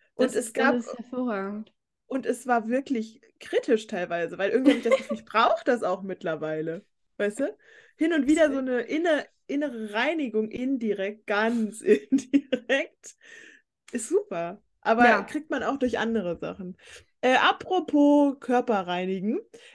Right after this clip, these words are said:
Speaker 1: Ich war ja bei der Fußpflege.
Speaker 2: Ich hab eben schon überlegt, wie ich jetzt von Bockwurst den Dreher zu Kochbüchern krieg. Aber dann mach gerne die Fußpflege. Der, der war hervorragend.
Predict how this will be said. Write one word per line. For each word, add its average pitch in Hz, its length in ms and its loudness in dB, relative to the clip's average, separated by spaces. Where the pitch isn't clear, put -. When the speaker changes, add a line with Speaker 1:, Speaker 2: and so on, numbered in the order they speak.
Speaker 1:
Ich 311 260 0
war 269 180 6
ja 262 160 6
bei 226 160 0
der 226 180 4
Fußpflege. 208 680 2
Speaker 2:
Ich 294 140 4
hab 254 120 6
eben 320 180 0
schon 302 120 2
überlegt, 277 420 4
wie 302 180 4
ich 311 100 -2
jetzt 247 300 -2
von 254 280 -2
Bockwurst 254 720 -4
den 226 320 -8
Dreher 254 340 0
zu 269 140 -8
Kochbüchern 233 800 0
krieg. 214 280 -4
Aber 240 200 4
dann 277 260 8
mach 269 300 4
gerne 311 320 6
die 311 100 2
Fußpflege. 294 640 -2
Der, 233 180 0
der 233 520 -2
war 220 80 -4
hervorragend. 175 760 -8